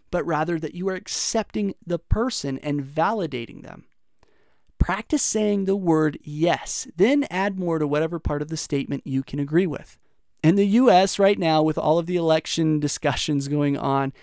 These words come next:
you might consider saying something like this when the topic comes up with someone you disagree with. "Yes, the election is very important, and I'm confident we both want the best scenario for everyone involved."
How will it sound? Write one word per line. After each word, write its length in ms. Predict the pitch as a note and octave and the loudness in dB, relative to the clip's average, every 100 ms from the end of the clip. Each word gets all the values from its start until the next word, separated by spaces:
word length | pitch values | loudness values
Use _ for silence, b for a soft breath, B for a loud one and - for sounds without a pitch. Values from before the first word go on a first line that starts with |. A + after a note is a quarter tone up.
| b b | b b
you 140 | D#3 | 2
might 240 | D#3 A3+ - | 4 2 2
consider 520 | A#3 - A#3 G3+ F#3+ | 0 2 4 6 4
saying 340 | - F3+ E3+ | 2 0 0
something 400 | - E3 D#3 D#3+ | -2 -2 -2 -2
like 180 | D3 C#3 | -2 -4
this 240 | C3+ - | -6 -4
when 100 | D3 | -4
the 60 | C#3 | -4
topic 400 | - C#3+ - - | -2 0 -2 -4
comes 300 | D3+ D3 C#3+ | -4 -2 0
up 240 | C#3 - B B | -2 -2 B B
with 120 | F#3+ | -2
someone 420 | - G3+ G#3 G#3+ | 0 2 2 0
you 200 | D#3 C#3+ | -2 -4
disagree 440 | C#3+ C#3+ A3 C#4 F4 | -2 -2 -2 -2 -2
with. 300 | C#4+ - - _ _ b b b b | -2 -6 -20 _ _ b b b b
"Yes, 540 | - D#3 A3 D3+ - - | -8 2 4 4 -2 -4
the 280 | F3+ F3 | -2 -2
election 640 | E3+ D#3+ F3+ B3 - C#4 C4 | 0 0 0 0 0 0 0
is 280 | F3+ D#3+ C#3+ | 0 0 -2
very 540 | C#3 C#3+ G3 C4 B3+ | -2 4 4 6 4
important, 560 | A#3 G3 D3 C#3+ D#3 - | 2 2 2 0 -4 -8
and 100 | D#3+ | -8
I'm 220 | G3 A#3+ | -2 -2
confident 640 | - - C#4 D4+ A3 E3 | -2 -4 -2 -2 -2 -4
we 140 | F3+ F3 | -4 -6
both 360 | F3+ G#3+ G#3 | -6 -4 -4
want 300 | E3+ E3+ F3+ | -4 -4 -4
the 80 | D#3+ | -8
best 380 | D3 D3+ D#3 - | -6 -6 -4 -4
scenario 640 | - D#3 C#3 C3+ C3+ C3+ | -4 -4 -2 -2 -2 -2
for 260 | C3 C#3+ C#3+ - | -6 -10 -10 -4
everyone 500 | D#3+ F#3 G#3 F#3+ F3 | -4 -2 -2 0 0
involved." 560 | E3 C#3+ G2 - - | -2 -2 -4 -8 -16